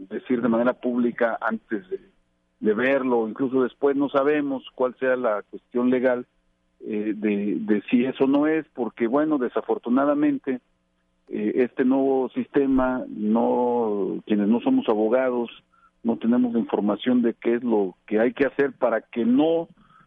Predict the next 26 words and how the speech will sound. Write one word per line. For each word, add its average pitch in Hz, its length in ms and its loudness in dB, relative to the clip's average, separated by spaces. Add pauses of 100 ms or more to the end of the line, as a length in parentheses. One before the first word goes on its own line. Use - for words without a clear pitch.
(120)
vaya 127 600 -2
a, 104 640 -6
a - 100 -4
generarse 117 440 0
algún 120 280 -2
error 117 320 0
que, 98 220 -4 (200)
que 98 80 -8
suelte 113 420 0
a 113 60 2
este 117 200 -2
delincuente. 165 580 0
Entonces, 180 420 0 (680)
pues, 135 220 -2
eh, 113 400 -4
lo 127 240 4
que 135 180 0
sabemos 185 480 0
es 185 160 0 (140)
lo 139 260 2
que 135 180 0
ha 156 80 0
trascendido 156 580 -2
en 147 80 2
algunos 143 340 0
medios. 208 500 -4